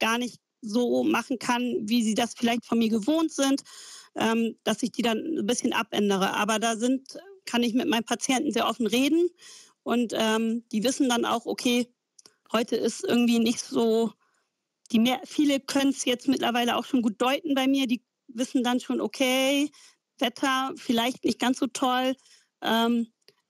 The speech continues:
da muss ich heute vielleicht gucken, dass ich mein, meine Übung dann wieder ein bisschen anders gestalte.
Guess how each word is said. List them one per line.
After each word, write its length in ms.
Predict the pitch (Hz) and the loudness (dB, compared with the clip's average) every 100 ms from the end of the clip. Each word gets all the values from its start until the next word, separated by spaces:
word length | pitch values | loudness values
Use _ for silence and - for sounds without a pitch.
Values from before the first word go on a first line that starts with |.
| - | -4
da 220 | 254 233 | -4 -2
muss 220 | - 247 | 0 0
ich 140 | 254 247 | 0 0
heute 220 | 240 - | -2 -4
vielleicht 280 | - 233 - | -2 -2 -2
gucken, 360 | - - 226 | -2 2 2
dass 300 | 220 220 - - _ _ _ _ - | 2 -2 -6 -18 _ _ _ _ -4
ich 220 | 226 - | -4 0
mein, 460 | 220 214 220 214 - | 0 2 2 0 -2
meine 220 | 226 226 | 0 2
Übung 320 | - 220 226 | 2 2 2
dann 200 | 214 220 | 2 2
wieder 140 | 208 220 | 2 0
ein 80 | 214 | 0
bisschen 220 | - 247 | 0 0
anders 300 | 208 190 - | 2 0 0
gestalte. 640 | 190 - 196 185 180 190 | -2 0 0 0 0 -2